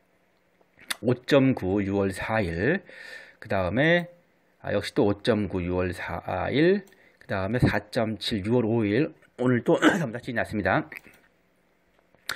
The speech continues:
유월 사 일 사점이, 아, 유월 사 일 삼점구, 유월 사 일, 아, 삼점이,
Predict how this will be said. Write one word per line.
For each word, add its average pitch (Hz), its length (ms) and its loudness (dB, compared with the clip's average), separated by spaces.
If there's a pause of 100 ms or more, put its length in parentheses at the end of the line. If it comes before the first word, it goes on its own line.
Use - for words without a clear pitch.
(280)
유월 127 240 6
사 - 240 2
일 123 80 4
사점이, 110 840 2 (600)
아, 95 220 0
유월 110 240 2
사 101 160 0
일 110 80 4
삼점구, 107 800 0
유월 104 300 2
사 90 320 -4
일, 143 420 2
아, 98 300 2
삼점이, 135 640 0